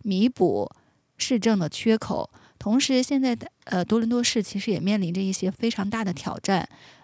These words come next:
呃，比如住房危机啊，还有一些，呃，这个低，中低收入人群的生活负担等等。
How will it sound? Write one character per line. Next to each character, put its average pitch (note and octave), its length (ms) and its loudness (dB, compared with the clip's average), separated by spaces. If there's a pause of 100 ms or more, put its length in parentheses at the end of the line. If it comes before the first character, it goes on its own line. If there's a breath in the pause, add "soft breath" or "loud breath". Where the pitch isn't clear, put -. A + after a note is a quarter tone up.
呃， F3+ 120 -4
比 D#3+ 120 -4
如 D#3+ 140 -2
住 G3+ 180 -2
房 D#3+ 260 -4
危 F#3+ 180 2
机 G3 220 0
啊， E3+ 260 0 (260 loud breath)
还 - 160 -8
有 F3+ 120 2
一 F3 160 -2
些， F3 460 -2 (400 soft breath)
呃， D3+ 240 -6 (220)
这 F3+ 120 -2
个 F3 160 -4
低， G#3+ 400 0 (160)
中 A#3 220 2
低 G#3+ 160 0
收 G#3+ 240 2
入 G#3+ 140 2
人 E3 240 0
群 E3 180 -4
的 E3 80 -2
生 G#3+ 240 0
活 F3+ 180 0
负 G#3 220 0
担 G#3 240 -2
等 E3+ 240 -2
等。 F3+ 220 -2